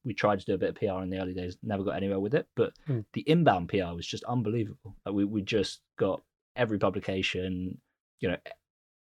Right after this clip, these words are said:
Speaker 1: all sorts of people getting in touch, uh, through no genius of our own.
Speaker 2: Hmm.
Speaker 1: Again, we just stumbled into the right idea at the right time. So there were lots of advantages. I think, you know, strengths and, and things can be strengths and weaknesses. So that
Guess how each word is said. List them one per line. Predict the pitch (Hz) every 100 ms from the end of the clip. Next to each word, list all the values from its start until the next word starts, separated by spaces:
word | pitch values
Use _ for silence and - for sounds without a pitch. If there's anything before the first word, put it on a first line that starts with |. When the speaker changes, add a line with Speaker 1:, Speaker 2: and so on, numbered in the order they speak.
| _ 147
Speaker 1:
all | 123
sorts | - 95 92
of |
people | 107 98 95
getting | 95 90
in | 90
touch, | 117 156 - - -
uh, | 104 92 95 -
through | 107 98
no | 98 98 95 90
genius | 87 92 92 98
of |
our | 92 107
own. | 127 117 -
Speaker 2:
Hmm. | 101
Speaker 1:
Again, | 92
we | 87
just | 92 -
stumbled | 90 90 87
into | 85 87
the | 90
right | 85 82
idea | 87 82
at |
the | 82
right | 87 -
time. | - 90 131 - _
So | - 117 101
there | 104
were | 131 139
lots | 123 120
of | 120 101 _ _ _ -
advantages. | 104 107 104 - 135 160
I | 117
think, | 127 104 - _ _ _ _ _ _ _ -
you | 87
know, | 85 -
strengths | - - 104 95 -
and, | 95 92
and | 101 95 90 92 _ _ _ _ _
things | 104 92 -
can | 104 92
be | 85
strengths | - 98 95
and | 95 98
weaknesses. | 87 90 135 143
So | 95
that | 95